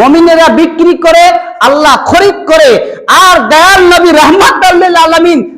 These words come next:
তাকে উকিলে আজম বানানো হয়েছে। যে বিক্রি করবে ওটাও দেখতে হবে, যে কিনবে সেটাও দেখতে হবে।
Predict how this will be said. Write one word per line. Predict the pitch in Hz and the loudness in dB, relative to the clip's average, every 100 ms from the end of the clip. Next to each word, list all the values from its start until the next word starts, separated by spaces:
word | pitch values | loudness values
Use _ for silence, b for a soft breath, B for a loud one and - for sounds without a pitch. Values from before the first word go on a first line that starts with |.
| - | -4
তাকে | 285 302 320 | -2 0 -2
উকিলে | 311 330 320 370 359 | 0 -2 -2 0 0
আজম | 359 226 247 240 381 381 | -2 0 0 0 0 0
বানানো | 339 311 302 | -2 0 0
হয়েছে। | 277 285 277 269 208 - - | 2 2 2 0 0 -4 -14
যে | 156 196 320 | -8 0 0
বিক্রি | 640 247 320 320 339 | 2 -2 -2 0 -2
করবে | - 330 294 285 202 - - | 0 -2 0 0 0 -2 -4
ওটাও | 233 302 294 | 0 0 0
দেখতে | 302 302 294 | 0 -4 -2
হবে, | 277 277 262 190 - 165 | 0 2 2 0 -6 -6
যে | 240 | -2
কিনবে | 330 330 311 302 320 240 - | -2 0 -2 2 0 0 -6
সেটাও | - 302 339 339 339 | -6 -4 0 0 0
দেখতে | 320 - 302 | -4 -2 -2
হবে। | 311 | 0